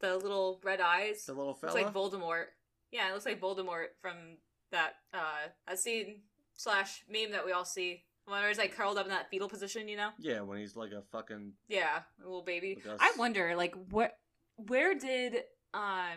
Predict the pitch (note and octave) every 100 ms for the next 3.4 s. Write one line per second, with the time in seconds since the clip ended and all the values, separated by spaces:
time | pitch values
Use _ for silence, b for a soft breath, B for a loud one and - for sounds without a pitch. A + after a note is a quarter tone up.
0 | C#3 G#3 - G#4+ G#4 A3 A3 F3+ F3 F#3
1 | A3+ - G#3 A#3 E4+ F#4 A3+ A3+ A3+ -
2 | F#3 F3 E3 - A3 A3 A3+ A3+ - F#3
3 | F#3 F3+ D#3+ D#3